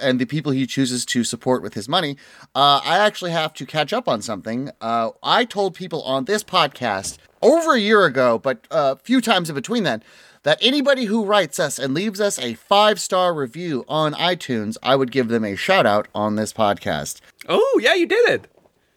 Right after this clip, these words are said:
Speaker 1: Yeah, so, uh, so here we go. First off, uh, if, well, it's not Damien per se. It's Dam-, it's, uh, uh, uh, Damien. Uh, I'm actually, uh,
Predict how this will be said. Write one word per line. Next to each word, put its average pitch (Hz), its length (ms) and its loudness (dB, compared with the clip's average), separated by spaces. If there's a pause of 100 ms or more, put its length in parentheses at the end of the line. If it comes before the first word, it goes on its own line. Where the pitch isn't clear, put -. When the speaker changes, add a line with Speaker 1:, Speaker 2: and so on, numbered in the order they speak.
(140)
Speaker 1:
Yeah, 131 200 0
so, 139 240 -6
uh, 131 240 -2
so 131 120 -14
here 180 160 -2
we 170 60 0
go. 135 80 -4
First 185 300 -2
off, 131 180 -2
uh, 139 240 0 (320)
if, 147 220 -2
well, 214 400 2
it's 226 180 2
not 233 200 0
Damien 214 360 2
per 165 140 -6
se. 170 260 0
It's 147 140 -4
Dam-, 190 240 0
it's, 160 200 0
uh, 151 560 2
uh, 135 40 -8
uh, 131 120 0
Damien. 170 440 2
Uh, 131 120 0
I'm 165 140 4
actually, 180 500 2
uh, 139 220 2